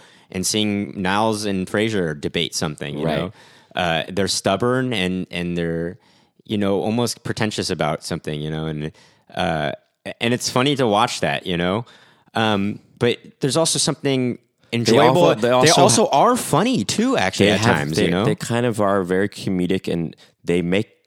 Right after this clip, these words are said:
Speaker 2: good jokes, uh, at each other's expense,
Speaker 1: And what's
Speaker 2: actually.
Speaker 1: funny about it is they're not laughing at it too, or not usually. They're done in a sort of very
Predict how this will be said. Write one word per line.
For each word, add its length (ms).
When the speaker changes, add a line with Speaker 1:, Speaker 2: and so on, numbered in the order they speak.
Speaker 2:
good 180
jokes, 560
uh, 280
at 100
each 160
other's 240
expense, 580
Speaker 1:
And 160
what's 180
Speaker 2:
actually. 80
Speaker 1:
funny 200
about 240
it 100
is 260
they're 120
not 220
laughing 420
at 120
it 200
too, 480
or 160
not 220
usually. 840
They're 80
done 400
in 120
a 180
sort 260
of 80
very 440